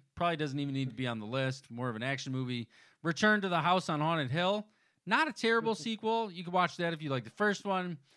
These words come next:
Speaker 1: Uh, Stir of Echoes, uh, The Homecoming, definitely watch the original if you're, if you wanna
Speaker 2: <laughs>
Speaker 1: watch the Stir of Echoes movie. And then Wrong Turn two, Dead End.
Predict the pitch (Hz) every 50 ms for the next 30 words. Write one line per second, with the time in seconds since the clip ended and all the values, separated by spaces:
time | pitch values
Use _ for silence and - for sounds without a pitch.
0 | _ _ _ _ 143 139 139 135 135 - - 226 233 220 185 196 196 196 - 202
1 | 185 175 156 - 170 160 147 127 127 127 117 113 110 120 127 135 180 196 202 185
2 | - 208 196 196 196 185 185 151 - _ _ _ _ _ _ _ _ _ 156 135
3 | 170 175 170 165 165 165 156 151 143 143 147 147 139 - 139 120 117 139 147 135
4 | 135 139 143 139 127 135 _ _ - 123 120 123 127 127 120 117 - 160 135 135
5 | 135 127 127 127 127 - - - - 135 120 113 123 139 135 143 135 123 117 131
6 | 131 127 123 123 120 113 - - - - _ - 147 151 156 151 147 139 131 131
7 | 156 165 165 160 156 135 - 180 170 151 135 131 - 185 170 135 120 110 - 147
8 | 143 139 127 120 120 113 101 92 85 -